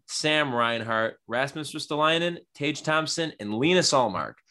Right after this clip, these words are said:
No real surprises there. So, Taylor, what are your thoughts on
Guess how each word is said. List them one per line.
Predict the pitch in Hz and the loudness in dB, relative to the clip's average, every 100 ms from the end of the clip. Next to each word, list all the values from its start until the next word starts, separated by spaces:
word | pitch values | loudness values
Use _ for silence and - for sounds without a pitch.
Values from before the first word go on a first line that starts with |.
| _ _ _ _ | _ _ _ _
No | 139 185 226 | 2 4 6
real | 220 214 | 6 6
surprises | 208 147 160 156 143 120 | 4 0 4 4 4 0
there. | 120 113 | 0 0
So, | - 131 | 0 -4
Taylor, | - 170 165 151 143 - 135 | -2 -2 0 0 -4 -8 -14
what | 147 190 | 0 4
are | 190 | 4
your | 170 151 | 4 2
thoughts | 160 147 147 - | 4 4 4 0
on | - 127 120 117 117 | -2 0 0 -2 -6